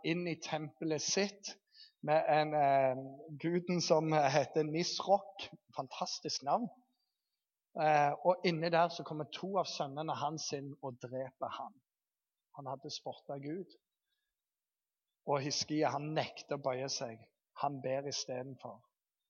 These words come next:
Så leser vi i neste kapittel at Hiskia blir dødssyk. Og han blir redd, han vet, "Nå er det ute med meg." Og han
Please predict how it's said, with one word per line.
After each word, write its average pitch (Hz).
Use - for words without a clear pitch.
Så 185
leser 190
vi 170
i 160
neste 151
kapittel 160
at 139
Hiskia 156
blir 143
dødssyk. -
Og 143
han 165
blir 151
redd, 151
han 147
vet, 143
"Nå 143
er 156
det 135
ute 127
med 156
meg." 123
Og 135
han 160